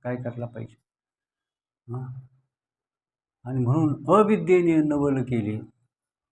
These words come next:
आणि मिथ्या सत्यत्वे. मग ज्या अव-, हे कशामुळं घडलं?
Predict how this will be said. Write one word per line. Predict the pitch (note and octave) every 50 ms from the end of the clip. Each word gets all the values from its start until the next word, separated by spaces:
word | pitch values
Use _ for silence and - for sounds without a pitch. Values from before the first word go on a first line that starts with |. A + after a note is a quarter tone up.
| _ _ _ A#2
आणि | A#2+ B2 B2
मिथ्या | B2 B2+ C3+ C3 - C3 B2+
सत्यत्वे. | A#2+ - A#2+ - - - A#2+ A2 - - A#2+ B2 C#3+ D3 D3 C3+ - - _ _ _ _ _ _ _ _ _ -
मग | C3 C#3+ C3+ A#2+ G2+
ज्या | G#2 D3 F3+ G#3+ A3 - - -
अव-, | D3+ D3+ C#3 B2
हे | B2 C#3 C3+ B2+
कशामुळं | F3+ F3+ F3+ - A3+ A3+ A3+ A#3+ A#3 A3 G3
घडलं? | F#3+ F3 F3+ G3+ A#3 C4 C4